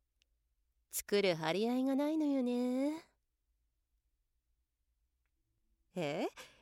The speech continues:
一緒に食べましょうかって？<laughs> あら、それもいいかもね。君、いっぱい食べそうだし、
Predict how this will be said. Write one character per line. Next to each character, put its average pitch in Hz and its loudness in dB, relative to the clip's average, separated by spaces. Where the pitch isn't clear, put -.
一 214 4
緒 - 4
に 320 4
食 262 2
べ 285 2
ま 311 4
し - -2
ょ 320 2
う - -2
か - -6
っ 196 -6
て？ 214 -8
<laughs> - -
あ 180 8
ら、 165 4
そ 160 6
れ 190 6
も 359 6
い 392 6
い 466 4
か 415 0
も 339 2
ね。 311 2
君、 214 2
い 208 0
っ - -2
ぱ 214 4
い 269 6
食 302 2
べ 311 2
そ 330 4
う 311 4
だ 285 2
し、 220 4